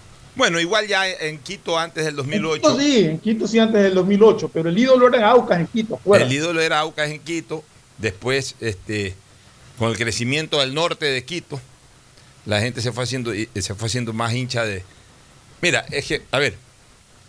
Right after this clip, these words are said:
Speaker 2: Es que yo me acuerdo cuando era, cuando era chico, Pocho. Yo, yo soy de Manta. Y en Manaví se escuchaba Emelec y Barcelona.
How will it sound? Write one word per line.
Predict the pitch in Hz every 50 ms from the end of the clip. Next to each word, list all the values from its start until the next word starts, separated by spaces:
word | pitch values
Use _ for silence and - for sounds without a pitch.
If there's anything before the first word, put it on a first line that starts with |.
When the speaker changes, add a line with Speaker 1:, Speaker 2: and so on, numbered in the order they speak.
| - - - - - - - -
Speaker 2:
Es | 185 180
que | 190 214
yo | 240 247
me | 262
acuerdo | - 247 262 254 254 240
cuando | 220 226 202 208 226
era, | 226 226 220 202 190 175 165 160 151 - -
cuando | - 269 202 196 208
era | 208 196
chico, | 202 - 208 190 214 277 -
Pocho. | - 185 156 123 - - - - - - - - - - - - - - - - - - - - -
Yo, | 151 175 185
yo | 185 175 156 143
soy | - 190 196
de | 180
Manta. | 170 180 190 180 160 - - - - - - - - - - - -
Y | 220 165
en | 160 165
Manaví | 170 170 165 160 156 170 220 254
se | - -
escuchaba | - - - 202 - - 196 214 226
Emelec | 220 220 190 165 170 170
y | 208
Barcelona. | 214 202 175 120 123 127 151 190 180